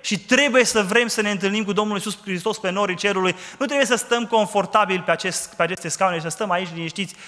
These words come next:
în fiecare zi, ci trebuie să... De aceea vin încercările peste noi. Asta am înțeles eu cel puțin. Ca să descoperim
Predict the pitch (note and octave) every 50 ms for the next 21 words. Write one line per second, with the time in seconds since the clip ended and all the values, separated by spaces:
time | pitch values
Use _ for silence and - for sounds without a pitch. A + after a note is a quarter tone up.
0 | - - - - _ _ - E3+ D#3 - - G3 E3+ D#3 - D3+ C#3+ D3+ C#3 C#3
1 | F3 D#3+ - E3 - F3+ F3+ F3+ E3 - F3 D#3+ - - - - - - - -
2 | - - F#3 F3 - - - C4 A3 G3 A3+ A#3+ A#3 G#3+ G3 - F#3+ E3 - -
3 | G3 F3+ E3+ D#3+ - D3+ C#3+ - - C3+ D3+ D3 C3 B2 C#3 - - D3+ - -
4 | E3 D#3 D3+ D3 - D3 D3 D3 D3 - D3 C#3+ C3+ - C3+ B2 - - B2+ -
5 | D#3 D3+ C3+ B2 - - _ _ _ _ _ _ _ _ _ _ _ _ _ _
6 | _ _ _ _ _ _ _ _ _ _ _ _ _ _ _ _ _ _ _ _
7 | _ _ _ _ _ _ _ _ _ _ _ _ _ _ _ _ _ - - C#3
8 | - D3 C#3 B2+ - - C#3 - D3 C#3+ D3+ D#3 D#3 D3+ D3